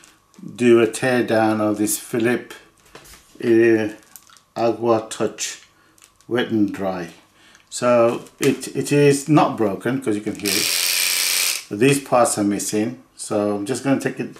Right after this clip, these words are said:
apart and see what's inside of it, really, to be honest with you. But, um, you know something, I don't know if we can make anything out of it, but we'll have a look.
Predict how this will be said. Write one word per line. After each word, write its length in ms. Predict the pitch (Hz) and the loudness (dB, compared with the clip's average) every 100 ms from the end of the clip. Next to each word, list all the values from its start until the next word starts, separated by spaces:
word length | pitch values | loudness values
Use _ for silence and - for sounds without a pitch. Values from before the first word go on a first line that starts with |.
| - - - | -20 -20 -10
apart 460 | - - 104 95 | -8 -4 -2 -2
and 160 | 92 92 | -4 -6
see 340 | - 107 104 - - - - _ _ | 0 0 0 -4 -20 -20 -20 _ _
what's 180 | 110 - | -8 -4
inside 400 | 107 104 165 165 | -2 0 2 2
of 80 | 95 | 0
it, 100 | 82 | -2
really, 320 | 90 87 110 | -2 -2 -2
to 80 | - _ _ - | -8 _ _ -12
be 100 | 104 | -8
honest 240 | 92 90 | -6 -6
with 120 | 101 | -6
you. 100 | 113 | -4
But, 260 | 110 113 - | -2 -2 0
um, 400 | 131 131 123 - - _ _ _ - - - _ _ _ _ _ _ _ _ | 2 2 0 -6 -16 _ _ _ -14 -14 -20 _ _ _ _ _ _ _ _
you 100 | 151 | 2
know 200 | 160 156 | 4 4
something, 600 | 139 151 139 143 143 139 - | 4 0 0 0 0 -2 -4
I 80 | 127 | 0
don't 160 | 139 | 2
know 140 | 139 127 | 4 2
if 80 | |
we 80 | 135 | -2
can 120 | 113 | -2
make 180 | 110 110 | -2 -2
anything 280 | 107 101 101 | -2 -4 -4
out 200 | 95 92 | -4 -4
of 60 | 98 | -4
it, 140 | 101 | -6
but 100 | 85 | -8
we'll 100 | 104 | -8
have 200 | - 107 | -4 -4
a 40 | |
look. 260 | 90 80 - | -4 -8 -12